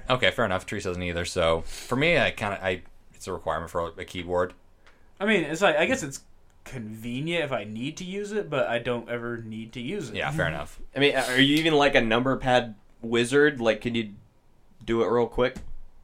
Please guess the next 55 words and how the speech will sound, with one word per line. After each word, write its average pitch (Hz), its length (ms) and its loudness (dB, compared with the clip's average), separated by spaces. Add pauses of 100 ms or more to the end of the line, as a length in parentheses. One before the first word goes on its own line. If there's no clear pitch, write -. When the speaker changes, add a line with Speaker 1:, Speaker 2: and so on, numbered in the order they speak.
(580)
Speaker 3:
without 107 300 0
thinking? 120 400 -2
Like, 180 140 2
some 427 140 6
people 254 220 4
are 165 60 8
really 160 300 4
good 139 220 6
at - 80 -8
ten 147 220 2
key, 101 200 -4
like 101 180 0
Drew 131 200 0
and 113 100 2
I. 143 320 2 (140)
Speaker 1:
Well, 113 200 6
we 123 200 4
Speaker 3:
Did 135 160 2
Speaker 1:
honed 131 280 4
it 98 100 2
over 92 420 2
years 95 380 -2
at, 85 120 -8 (160)
well, 85 200 0
me, 92 140 -2
years 80 460 -2
at 82 80 -14
Safeway. 80 520 -8
Speaker 3:
Yeah. 104 320 2 (400)
Well, 180 140 8
I 196 80 12
mean, 131 320 2 (100)
Speaker 1:
I'm 127 120 6
in 147 100 4
the 135 80 2
Speaker 3:
I - 20 -4
Speaker 1:
top - 140 8
Speaker 3:
did 480 80 8
Speaker 1:
ten. - 120 2
Speaker 3:
years 139 220 6
at 156 100 4
Safeway, 123 480 4
too. 139 280 6
Speaker 1:
Oh, - 40 10
you 170 100 6
did, 196 120 4
Speaker 2:
What? 196 80 4
Speaker 1:
didn't 175 220 0
you? 80 180 -4
Speaker 3:
Yeah. 240 300 4 (280)
Just 143 160 0
Speaker 1:
I 117 40 2
Speaker 3:
two. 135 400 6 (160)
Speaker 1:
Yeah. 76 240 -4
Speaker 2:
Multiple. 135 600 -8